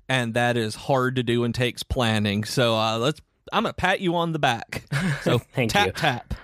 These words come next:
Speaker 2: Um, no, I'm, I'm super glad that we have kept this streak going, and at this point, it's, I'm afraid we're gonna <laughs> drop it at some point. We haven't yet.
Speaker 1: <laughs>
Speaker 2: Um, but yeah, every week, even if it's, like, a half-baked quick production, there's something in the feed, and I'm, I'm extremely proud of that.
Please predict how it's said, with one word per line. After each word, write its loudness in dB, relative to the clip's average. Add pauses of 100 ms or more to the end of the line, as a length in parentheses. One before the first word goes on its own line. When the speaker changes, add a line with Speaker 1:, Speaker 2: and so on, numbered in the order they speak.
(120)
Speaker 2:
Um, -2 (160)
no, 2
I'm, -2 (180)
I'm 2
super -2
glad 2
that -4
we 0 (160)
have -4
kept -2
this -2
streak -4
going, -2
and -2
at -2
this -2
point, -2 (200)
it's, 0 (400)
I'm 2
afraid -4
we're -2
gonna -2
<laughs> -4
drop -4
it -2
at -2
some -2
point. -2
We 2
haven't 2
yet. 0
Speaker 1:
<laughs> -2 (180)
Speaker 2:
Um, -2 (200)
but -2
yeah, 0
every -2
week, 0
even -2
if -2
it's, -4
like, 0
a -2
half-baked -4
quick -2
production, -2
there's 0
something -2
in 0
the -2
feed, -2
and -2
I'm, -2
I'm -2
extremely -4
proud -4
of -4
that. -2